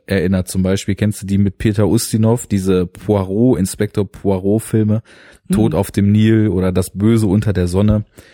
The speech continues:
Speaker 1: Das sind wirklich heißgeliebte Whodunits, wo immer in so einem begrenzten Setting ein Mord passiert. Begrenztes Setting haben wir hier ja auch, ne? Und dann der Inspektor, äh, ermittelt,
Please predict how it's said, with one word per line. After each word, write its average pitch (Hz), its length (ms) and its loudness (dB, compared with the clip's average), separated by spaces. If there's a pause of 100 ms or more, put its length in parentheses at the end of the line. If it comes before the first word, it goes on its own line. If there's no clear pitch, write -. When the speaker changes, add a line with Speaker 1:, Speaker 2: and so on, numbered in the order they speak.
(260)
Speaker 1:
Das 92 100 -4
sind 110 200 0
wirklich 127 360 -4
heißgeliebte 120 840 0
Whodunits, 98 680 -2
wo 101 180 0
immer 131 320 0
in 107 140 0
so 101 100 0
einem 101 140 2
begrenzten 101 580 0
Setting 175 640 0 (400)
ein 92 100 2
Mord 98 400 0
passiert. 208 760 -2 (340)
Begrenztes 104 480 -2
Setting 113 320 0
haben 101 160 2
wir 92 60 2
hier 101 200 0
ja 92 220 -2
auch, 104 340 0
ne? 131 220 2 (420)
Und 98 140 -4
dann 107 120 2
der 104 140 2
Inspektor, 131 840 0 (460)
äh, 95 340 -4
ermittelt, 131 960 2